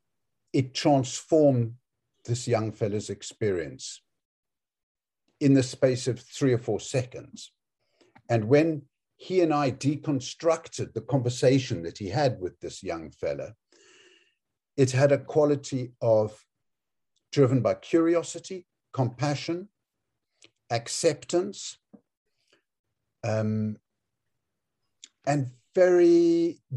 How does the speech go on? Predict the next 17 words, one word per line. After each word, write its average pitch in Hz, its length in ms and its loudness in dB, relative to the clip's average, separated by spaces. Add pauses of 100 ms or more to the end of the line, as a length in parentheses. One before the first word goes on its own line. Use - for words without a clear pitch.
(120)
beautiful 151 540 0
and 135 120 2
sensitive 135 560 -6 (160)
timing 107 580 -2
to - 140 -10
what 107 200 -4
he 101 80 -8
said 101 320 -8
to 87 100 -18
this 85 220 -16
young 78 280 -14
person. - 300 -16 (540)
So 123 240 2 (380)
I 160 100 2
could, - 280 2 (280)
I 180 80 4
could - 260 0